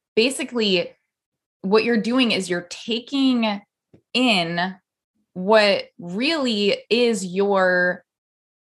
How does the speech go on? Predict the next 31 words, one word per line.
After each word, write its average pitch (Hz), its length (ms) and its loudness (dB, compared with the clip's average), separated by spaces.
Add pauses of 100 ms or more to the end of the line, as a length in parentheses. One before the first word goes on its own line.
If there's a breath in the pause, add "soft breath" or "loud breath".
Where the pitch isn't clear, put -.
(380)
I 233 100 6
wanna 277 240 0
say 302 160 -6
responsibility, 220 680 0
but 196 120 -2
that - 160 -2
sounds 185 180 -4
kinda 190 180 -4
like 180 120 -2
a 170 60 -2
heavy 190 340 -4
word, 165 340 -2
but 180 220 2
what's 190 320 -6
your, 175 540 2 (380 loud breath)
it's 220 120 -6
like 220 220 -2
your 220 200 0
rightful 180 1160 0 (720)
sovereignty 190 1000 -2 (200)
over 180 760 2
you, 185 280 -4
these 202 440 0
parts 220 400 0
of 185 160 0
your 165 160 0
life. 165 520 -4
They 233 140 0
belong 202 540 2
to - 200 -12
you 65 440 -10